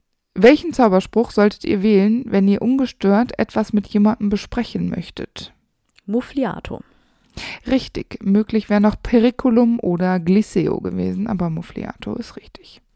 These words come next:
Speaker 2: Hey, wir sind gut.
Speaker 1: Das ist mega gut, vor allen Dingen ohne die, <laughs> ohne die,
Speaker 2: Antwortmöglichkeiten.
Speaker 1: äh, Antwortmöglichkeiten vorher richtig vorzulesen. Das lief super. Hier steht, dein Ergebnis zehn von zehn. Kompliment, großartig, dir macht so schnell niemand etwas vor.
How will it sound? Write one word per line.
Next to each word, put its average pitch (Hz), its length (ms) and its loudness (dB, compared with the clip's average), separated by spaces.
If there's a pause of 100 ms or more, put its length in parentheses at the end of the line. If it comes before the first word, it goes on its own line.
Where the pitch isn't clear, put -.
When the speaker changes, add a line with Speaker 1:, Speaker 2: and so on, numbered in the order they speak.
(120)
Speaker 2:
Hey, 330 260 2
wir 220 80 4
sind 233 140 2
gut. 311 420 4 (800)
Speaker 1:
Das 180 180 0
ist 214 40 -2
mega 214 220 4
gut, 160 200 -6
vor 180 120 0
allen 175 100 0
Dingen 180 120 -2
ohne 180 300 -2
die, 175 240 -2 (540)
<laughs> - 600 -20
ohne 202 300 0
die, 196 340 0
Speaker 2:
Antwortmöglichkeiten. 196 240 -2
Speaker 1:
äh, 190 280 -6
Antwortmöglichkeiten 202 1000 -6
vorher 202 320 -4
richtig 196 280 -10
vorzulesen. 196 600 -8 (920)
Das - 520 0 (100)
lief 196 460 0
super. 185 280 0
Hier 240 260 0
steht, 170 400 -2
dein 233 160 6
Ergebnis 226 400 0
zehn 240 180 0
von 226 180 0
zehn. 262 280 -4
Kompliment, 202 680 0
großartig, 208 600 -2
dir 214 120 0
macht 202 300 -2
so 170 140 -4
schnell 196 280 -2
niemand 190 300 0
etwas - 300 -6
vor. - 240 -6